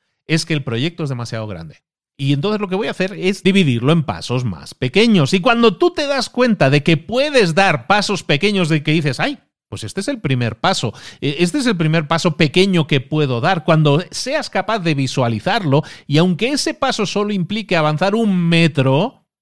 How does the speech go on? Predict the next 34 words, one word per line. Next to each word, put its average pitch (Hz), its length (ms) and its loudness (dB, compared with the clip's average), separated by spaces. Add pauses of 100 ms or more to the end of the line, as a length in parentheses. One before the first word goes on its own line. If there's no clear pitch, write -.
(180)
lo 127 160 0
vas 143 220 -2
a 170 80 -2
dar. - 380 -10
Y 175 160 -2
cuando 151 400 2
lo 123 160 0
des, 165 500 -8
te 139 80 2
vas 147 160 2
a 165 60 2
dar 151 160 -2
cuenta 139 280 -4
de 202 340 -8
algo 123 300 -4
lo 113 160 -10
que 127 120 -4
es 117 100 -6
lo 117 100 -6
más 120 240 -6
importante 107 460 -10
de 90 80 -10
todo, 92 300 -14 (100)
que 120 140 -4
avanzaste, 107 960 -8
que 143 80 -2
estás 131 400 -4
un 147 140 -2
paso 107 300 -10
más 139 220 -4
cerca 110 300 -8
de 123 80 -6
la 131 100 -2
meta. 147 360 -6